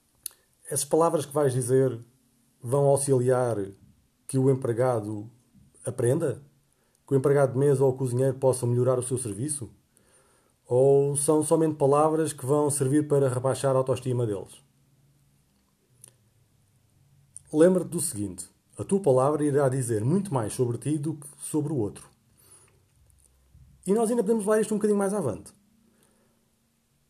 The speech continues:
Sempre que falares com uma criança, sempre que nós falamos com uma criança,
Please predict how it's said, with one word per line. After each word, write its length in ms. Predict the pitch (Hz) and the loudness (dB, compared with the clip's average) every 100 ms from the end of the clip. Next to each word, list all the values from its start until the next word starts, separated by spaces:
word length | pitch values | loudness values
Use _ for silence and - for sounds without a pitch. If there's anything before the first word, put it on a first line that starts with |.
| _ _ _ _ _ _ _ _ _ _ _ _ _ _ _ | _ _ _ _ _ _ _ _ _ _ _ _ _ _ _
Sempre 280 | - 262 262 | -2 0 2
que 40 | |
falares 540 | 156 117 98 92 - - | 0 0 -2 -10 -14 -12
com 100 | - | -4
uma 140 | 131 110 | -2 -2
criança, 500 | 123 113 139 143 101 | -2 -2 -2 -4 -6
sempre 200 | 185 202 | -6 -4
que 40 | |
nós 100 | 123 | -4
falamos 280 | 127 107 95 | -4 -4 -4
com 80 | 127 | -4
uma 40 | |
criança, 520 | 117 107 120 120 92 | -4 -4 -4 -6 -12